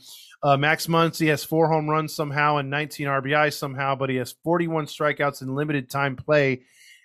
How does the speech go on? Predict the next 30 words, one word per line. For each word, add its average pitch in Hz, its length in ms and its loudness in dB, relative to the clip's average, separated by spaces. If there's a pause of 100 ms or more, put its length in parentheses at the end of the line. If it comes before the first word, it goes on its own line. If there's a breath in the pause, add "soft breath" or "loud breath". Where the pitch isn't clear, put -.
and 147 120 0
he's 147 240 2
only 170 180 4
batting 151 400 2
one 147 160 -2
fifty-six, 147 640 -4
which 139 180 -4
I'm, 131 260 -2
I'm 127 240 -6
very 139 280 6
happy 131 320 2
with. 123 280 -2 (460 soft breath)
Justin 190 400 4
Turner's 196 360 2
another 170 260 4
dickhead 170 520 2
I 160 100 6
don't 156 200 0
like. 165 440 -2
Uh, 139 280 -2
I'm 131 140 -6
glad 151 340 2
that 147 120 -2
he's, 143 340 -8
uh, 139 260 4 (400 soft breath)
he's, 147 200 -2 (140)
he's 135 220 0
batting 147 340 4
just, 143 320 -2
uh, 131 240 4